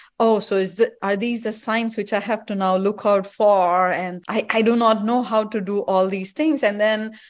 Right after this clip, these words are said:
she, my daughter loved butterflies. Her room is, like, filled with butterflies on her wall. And there was this little colorful butterfly, butterfly which just, like, went past me. And I said,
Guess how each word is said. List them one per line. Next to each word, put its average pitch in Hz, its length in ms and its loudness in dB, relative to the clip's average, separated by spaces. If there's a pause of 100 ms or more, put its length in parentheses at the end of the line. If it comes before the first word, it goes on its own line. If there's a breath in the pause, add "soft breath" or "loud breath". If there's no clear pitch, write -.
(260 loud breath)
she, - 200 -10
my 220 180 2
daughter 233 280 4
loved 196 380 0
butterflies. 196 580 -2
Her 185 220 -2
room 214 220 -2
is, 196 120 -6
like, 180 180 0
filled 208 300 -4
with 170 180 -6
butterflies 180 600 0
on 175 140 -6
her 175 360 -4
wall. 180 460 2 (280 loud breath)
And 220 420 -2
there 220 120 2
was 220 140 0
this 247 180 -4
little 277 560 0
colorful 311 540 -2
butterfly, 190 600 0 (280)
butterfly 202 500 0
which 185 220 -8
just, 190 220 -6
like, 175 160 2
went 185 240 -4
past - 400 -2
me. - 280 -12 (560 soft breath)
And 214 200 2
I 208 80 2
said, 202 340 4